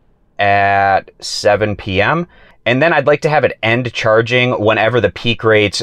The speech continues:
turn back on. So for me, in my location, it's at two P M in the afternoon. So again, going in and adjusting this to two P M. And I'd like to set this for every day of the week, and I want this to repeat every week. So I would touch every single day of the week here,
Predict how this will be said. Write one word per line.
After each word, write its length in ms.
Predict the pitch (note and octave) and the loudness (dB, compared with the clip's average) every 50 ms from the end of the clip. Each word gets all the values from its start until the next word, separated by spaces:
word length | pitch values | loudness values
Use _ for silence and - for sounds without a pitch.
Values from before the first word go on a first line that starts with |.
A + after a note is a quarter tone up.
| E2+ | -8
turn 300 | - - - A2+ G#2+ G#2 | -8 -4 -2 -2 0 0
back 240 | G2+ F#2 F#2 F#2 - | 0 0 0 0 -2
on. 180 | G2 F#2+ F2+ F#2 | -2 -2 -2 0
So 160 | - G#2 F#2+ | 0 0 0
for 140 | - - G#2+ | 0 0 0
me, 260 | A2 A#2+ B2+ C3 A#2 | 0 0 0 0 0
in 100 | - G#2 | 0 0
my 140 | G#2 G#2 A2 | 0 2 2
location, 480 | A2 G#2+ - A2+ A2 G#2 - A#2 G#2+ | 2 2 2 0 -2 0 0 -2 -2
it's 160 | - G2 - | -2 -2 2
at 180 | A#2 G#2 - - | 2 2 2 0
two 300 | - - - A#2 A2+ A2 | -4 -8 -6 -4 -4 -4
P 220 | - - G#2+ G2 | -6 -4 -2 0
M 160 | G2 G2 F#2+ - | 0 0 -2 -4
in 120 | - F#2 | -6 -4
the 120 | F#2 F2+ | -2 0
afternoon. 580 | F2+ F2 - - F2+ F2 G#2 A2+ G#2 E2 E2 E2+ - - - _ _ _ _ _ | 0 0 -2 -4 -6 -4 -2 -2 -2 -2 -4 -8 -12 -18 -20 _ _ _ _ _
So 280 | - - A#2+ A2+ G2+ - | -6 0 2 2 4 2
again, 380 | G#2 G#2 A2 A2 G#2+ G#2+ G#2+ | 2 0 0 0 0 -2 -2
going 280 | F2+ A2 G#2+ G#2 G#2 G2+ | 0 2 2 2 2 0
in 160 | G2+ G2+ G2 | -2 -2 -2
and 180 | E2+ - G2 G2 | -2 -4 -4 -4
adjusting 480 | E2+ E2+ G2+ F#2+ - - F#2 F2 F2+ | -2 0 -2 -2 -2 -2 -6 -4 0
this 380 | G2+ A2 A2 A2 A2 - - - - - _ _ _ | 2 2 2 2 0 -2 -8 -10 -10 -14 _ _ _
to 500 | - F#2+ G2 G2 F#2+ F#2 F#2 F#2 F2+ F2 | -14 -10 -8 -6 -6 -6 -6 -6 -6 -8
two 240 | - - - G#2+ F#2 | -10 -10 -10 -10 -10
P 200 | - - F2+ F2+ | -8 -6 -2 -2
M. 180 | A#2+ F3+ G3 F#3+ - - - - - _ _ _ _ _ _ _ _ _ _ _ _ | -2 -2 -4 -6 -12 -20 -20 -20 -20 _ _ _ _ _ _ _ _ _ _ _ _
And 140 | A2 C3 | -2 -2
I'd 80 | C3+ B2+ | 0 2
like 140 | D3+ F#3 - | 2 0 0
to 80 | F#3 | -2
set 200 | D#3 - D#3 C#3 | 0 0 0 2
this 140 | - B2+ - | 2 0 0
for 160 | - B2+ A2 - | 0 -2 0 2
every 220 | G#2+ A#2 C#3 E3 | 0 0 2 4
day 100 | D#3+ D3+ | 4 4
of 100 | D3+ C3 | 2 2
the 100 | B2 B2 | 2 0
week, 260 | A#2 B2 B2+ B2 - - - | 0 0 -2 -2 -4 -2 -2
and 100 | A2+ A2+ | 0 0
I 80 | A2+ | 0
want 240 | A2 G#2+ A#2+ B2 A#2 | 2 2 0 0 2
this 160 | B2 A#2 - - | 0 -2 -2 -2
to 120 | - B2 | -2 0
repeat 420 | A2 G2+ F#2 - - A2 G#2 - - - | 0 0 0 -2 -6 -6 -4 -4 -2 0
every 280 | G2 G2+ F2 G2 F#2 | 0 0 0 0 -2
week. 380 | E2+ F2 - A#2+ F#2+ - - F2+ | -2 -2 -2 -2 -2 -4 -8 -12
So 400 | - - A#2+ A2 G#2+ G#2 G2+ - - | -4 0 4 4 6 6 4 4 2
I 100 | G2 G#2 | 0 0
would 200 | G#2 G2+ F2+ - | 0 0 -2 -4
touch 360 | - A2 G#2 G2 - - - - - | -2 0 0 0 0 -4 -10 -6 -2
every 240 | - D#3 F3 F3 D#3 | -2 0 0 0 -2
single 240 | - E3 D3+ C#3 | 0 -2 -2 2
day 140 | A#2+ B2+ B2+ | 2 4 4
of 100 | B2 A#2 | 4 2
the 80 | A2 G2+ | 2 -2
week 240 | G2 G#2+ A2 G2 - | 0 0 -2 -2 -4
here, 300 | - F#3+ G#3 A3 A3 | -2 0 0 0 0